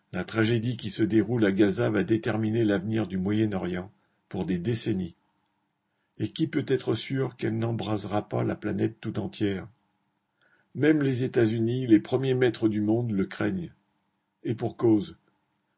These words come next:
Leur politique de pillage et toutes les guerres qu'ils ont menées au Moyen-Orient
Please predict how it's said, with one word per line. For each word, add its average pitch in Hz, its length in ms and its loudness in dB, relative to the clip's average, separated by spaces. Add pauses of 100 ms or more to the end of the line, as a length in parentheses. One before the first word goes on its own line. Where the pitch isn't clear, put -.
Leur 98 180 -4
politique 113 540 2
de 104 80 4
pillage 110 560 2
et 87 80 -6
toutes - 260 -6
les 123 140 -2
guerres 104 240 2
qu'ils 98 240 -6
ont 98 80 0
menées 113 280 2
au 110 60 4
Moyen-Orient 95 760 -2